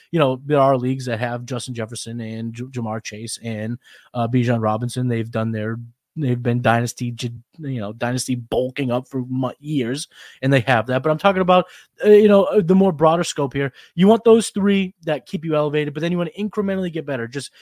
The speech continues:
get a little better on your flex. Keep getting better on your flex. If you play in a dinosaur league, dinosaur leagues are the leagues that have kickers and defenses. I'm in a number of those. If you're in a dinosaur league, you know, trading for a defense, go get the, uh, one of the best defenses. Go get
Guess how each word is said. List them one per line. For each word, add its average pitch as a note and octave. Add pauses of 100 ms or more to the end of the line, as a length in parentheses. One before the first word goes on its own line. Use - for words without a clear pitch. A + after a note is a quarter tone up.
(180)
get C#4
a C#4
little C4
better A3
on G3+
your F3
flex. -
Keep B3
getting A3
better G3+
on G3
your F3+
flex. D3
If C3
you D#3
play F3
in E3
a D#3
dinosaur D#3
league, D#3+
dinosaur C#3+
leagues C#3
are B2 (300)
the C#3
leagues C3+
that B2
have B2
kickers B2+
and A2+
defenses. B2+
I'm A2
in A#2
a C#3
number A#2
of A2+
those. A#2 (460)
If D3
you're D#3+
in F3+
a E3+
dinosaur D3+
league, D3 (520)
you C#3+
know, B2
trading E3+
for C3
a A#2+
defense, G#2+ (160)
go E3
get F#3+
the, C3+
uh, D3+
one D3
of C3+
the B2+
best B2
defenses. A#2
Go D#3+
get G#3